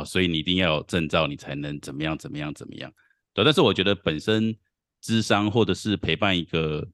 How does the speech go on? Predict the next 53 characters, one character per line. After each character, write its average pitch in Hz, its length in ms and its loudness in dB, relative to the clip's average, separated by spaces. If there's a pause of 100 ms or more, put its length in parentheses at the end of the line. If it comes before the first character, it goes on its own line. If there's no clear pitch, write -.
(420)
嗯， 76 320 -2
比 - 80 -6
较 90 100 2
迷 87 220 2
失 - 160 -6
的 85 120 2
人， 71 380 -6
或 87 140 -2
是 87 120 -2
比 76 140 -10
较 80 340 2 (720)
忧 92 260 6
郁 80 80 0
的 71 120 -2
人， - 280 0 (240)
然 73 120 -4
后 90 120 0
带 98 160 4
领 78 160 0
他 87 180 0
们， 78 240 0
或 92 140 4
者 82 40 2
是 87 260 -2
陪 - 220 -2
伴 87 220 0
他 76 220 -2
们， - 200 -8 (240)
或 92 160 2
者 80 120 2
是 82 340 0 (400)
一 147 140 4
起， - 320 -4 (600)
可 - 120 -6
能 78 100 0
就 95 80 4
是 95 80 2
我 85 140 4
们 78 120 -2
一 98 120 -2
起 69 600 -10
变 95 200 2
好， - 400 -10
然 - 120 -6
后 80 80 -2
我 76 60 -4
们 73 180 -8
一 85 60 -6
起 - 420 -12 (140)
得 76 160 -2
到 73 400 2
治 78 280 -6
愈。 71 200 -10